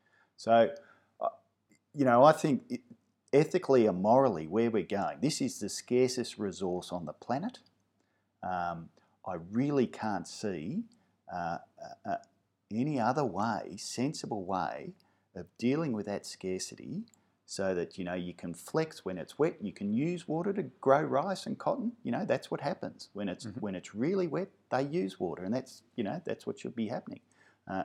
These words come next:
Speaker 1: and the envi-, there's enough now for the environment to get water as well. And when it's really dry, you can get condensed back to those higher value crops. I can't see any other sensible way to do it, and I think it's morally right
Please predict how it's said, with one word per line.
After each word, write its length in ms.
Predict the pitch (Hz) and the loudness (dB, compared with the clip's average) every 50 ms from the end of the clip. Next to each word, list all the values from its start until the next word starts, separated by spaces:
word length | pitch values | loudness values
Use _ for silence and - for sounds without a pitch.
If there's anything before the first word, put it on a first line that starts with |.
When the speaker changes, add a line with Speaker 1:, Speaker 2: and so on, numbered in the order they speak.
| - | -4
Speaker 1:
and 140 | 101 107 98 | -2 -2 0
the 100 | 101 104 | 0 0
envi-, 300 | 98 98 101 117 - - | -2 2 2 2 2 0
there's 160 | 104 101 92 | -4 -6 -2
enough 300 | 104 113 123 131 127 - | 2 4 4 4 2 0
now 160 | 117 120 127 123 | 0 0 0 -2
for 100 | - - | -2 -4
the 100 | 113 101 | -4 -2
environment 480 | 98 101 131 143 151 139 117 90 78 73 | 0 0 2 2 2 0 -2 -4 -6 -6
to 60 | - | -6
get 180 | 85 78 - | -6 -6 -6
water 280 | - 87 87 - 71 71 | -6 -8 -8 -8 -8 -10
as 120 | - - | -8 -6
well. 260 | - 64 - - - - - _ _ _ _ | -4 -4 -4 -4 -6 -10 -16 _ _ _ _
And 100 | - 127 | -2 0
when 140 | 135 156 170 | 2 2 2
it's 160 | 151 - - | 0 -2 -2
really 280 | 127 147 160 160 156 117 | -2 0 0 2 0 0
dry, 340 | 110 123 143 160 156 - 82 | 0 0 0 0 0 -2 -2
you 200 | 87 101 131 147 | -2 -2 -4 -4
can 300 | - - 123 117 104 - - | -2 -2 -2 -2 -2 -4 -4
get 160 | - 107 - - _ _ _ | -6 -6 -6 -6 _ _ _
condensed 520 | - - 117 113 107 107 101 92 90 - - | -6 -2 -2 0 2 0 0 -2 -4 -8 -8
back 300 | - 85 92 - - - _ _ _ _ _ _ _ _ _ _ _ | -8 -8 -6 -8 -10 -14 _ _ _ _ _ _ _ _ _ _ _
to 80 | - 104 | -6 -2
those 300 | 101 101 104 104 101 - | 0 2 2 2 0 -2
higher 320 | - - 113 110 107 104 | -2 -2 0 2 2 0
value 320 | 98 104 101 101 98 95 - | 0 0 -4 -4 -6 -8 -10
crops. 560 | - - 127 131 - - - - - - - _ _ _ _ _ _ _ _ _ _ _ - | -8 -8 -6 -6 -6 -8 -8 -12 -16 -16 -18 _ _ _ _ _ _ _ _ _ _ _ -12
I 60 | 101 | -12
can't 320 | - - - 131 151 - - | -10 -8 -8 -8 -8 -8 -8
see 160 | - 104 104 | -8 -6 -6
any 160 | 107 104 104 | -4 -4 -4
other 180 | 101 98 87 - | -4 -6 -6 -10
sensible 380 | - - 101 95 - - 90 | -10 -10 -10 -10 -10 -8 -6
way 120 | 90 87 85 | -6 -6 -6
to 60 | 85 | -4
do 120 | 95 123 | -4 -4
it, 40 | 120 | -4
and 80 | - 92 | -2 -4
I 60 | 98 | -4
think 240 | - - 120 113 101 | -2 -2 -2 -2 -4
it's 180 | 82 - - | -6 -10 -8
morally 480 | 92 95 101 110 104 101 87 80 78 80 87 | -8 -6 -4 -4 -4 -4 -4 -6 -8 -10 -8
right 340 | 95 101 120 131 - - | -8 -6 -6 -6 -8 -10